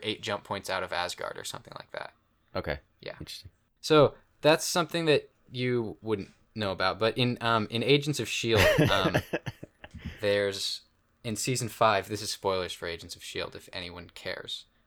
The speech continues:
Speaker 1: But in,
Speaker 2: Nobody
Speaker 1: in
Speaker 2: cares.
Speaker 1: season five, they, um, end up in the future, and, um, they're basically, the Kree have these inhibitor chips that they use to control people's powers. So
Speaker 2: Wow.
Speaker 1: and that, that came out last,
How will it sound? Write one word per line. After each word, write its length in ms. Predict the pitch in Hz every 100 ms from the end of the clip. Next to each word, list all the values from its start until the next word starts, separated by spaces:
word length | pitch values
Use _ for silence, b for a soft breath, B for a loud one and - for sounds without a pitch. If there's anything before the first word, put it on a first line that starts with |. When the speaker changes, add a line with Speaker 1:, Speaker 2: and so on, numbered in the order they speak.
| _
Speaker 1:
But 140 | 104 104
in, 140 | 120
Speaker 2:
Nobody 180 | 92 123
Speaker 1:
in 60 |
Speaker 2:
cares. 120 | 131 -
Speaker 1:
season 280 | 151 139
five, 420 | 123 127 120 107 101
they, 240 | 107 98 -
um, 380 | 104 98 92 - _ _ _ -
end 160 | 120
up 120 | 123 117
in 60 |
the 80 | 92
future, 540 | - 151 170 196 190 _ - _ _
and, 360 | 117 113 110 101
um, 400 | 104 104 98 90 - _ _ _
they're 500 | 117 113 113 110 104 - _
basically, 720 | 120 127 139 - 120 110 101 - _ _ _ _ _ _
the 100 | 117
Kree 560 | - - 117 107 98 95
have 240 | 104 92
these 360 | 98 95 - -
inhibitor 460 | 101 95 104 101 95
chips 300 | - 95 -
that 160 | 92
they 100 | - 87
use 300 | 90 90 -
to 100 | -
control 340 | 87 87 87
people's 320 | - 87 90
powers. 440 | - - - - - _ _ -
So 380 | - 107 95 - _ _ _
Speaker 2:
Wow. 500 | - 143 151 90 - - _ _ _ -
Speaker 1:
and 140 | 120
that, 220 | 123 110
that 200 | 117 123
came 180 | - 123
out 260 | 113 110 98
last, 720 | 95 101 104 - - -